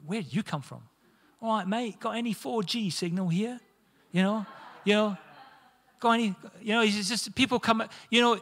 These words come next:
you cannot, sometimes you just cannot escape. You cannot escape,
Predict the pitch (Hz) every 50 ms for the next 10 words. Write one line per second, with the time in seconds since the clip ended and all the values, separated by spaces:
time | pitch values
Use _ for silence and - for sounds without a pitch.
0 | - - - - 220 - - - 247 247 254 262 254 240 202 - - - - -
1 | 240 226 - 202 214 202 165 180 147 160 151 - - - - 165 165 165 - 156
2 | - - - 139 131 113 - _ - - - _ _ _ _ _ _ _ _ _
3 | _ _ _ _ _ _ _ _ - - _ _ _ - - - - - 147 -
4 | - 185 196 196 196 185 180 - 156 147 - - - 131 113 - - _ _